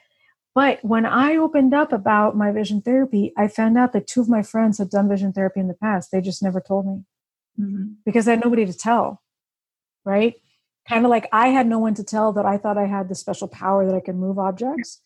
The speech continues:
Speaker 2: Right.
Speaker 1: They had no one to tell about vision therapy because, you know, people didn't know it. So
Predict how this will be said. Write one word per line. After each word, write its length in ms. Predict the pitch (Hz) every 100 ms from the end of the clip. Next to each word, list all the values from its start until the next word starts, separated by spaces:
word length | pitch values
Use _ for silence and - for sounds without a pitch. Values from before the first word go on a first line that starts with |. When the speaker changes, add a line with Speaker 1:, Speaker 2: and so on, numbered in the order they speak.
| 226 185
Speaker 2:
Right. 160 | 220
Speaker 1:
They 80 | 226
had 180 | 254 285
no 100 | 254
one 100 | 233
to 60 | 208
tell 120 | 233 226
about 160 | 214
vision 260 | 214 196 202
therapy 440 | 311 392 370 269
because, 460 | 240 208 233 196 -
you 80 | 240
know, 140 | 208 202
people 240 | 226 208
didn't 180 | 208 214
know 180 | 277 294
it. 180 | 208 - _ _ _ _ -
So 640 | - 277 262 254 247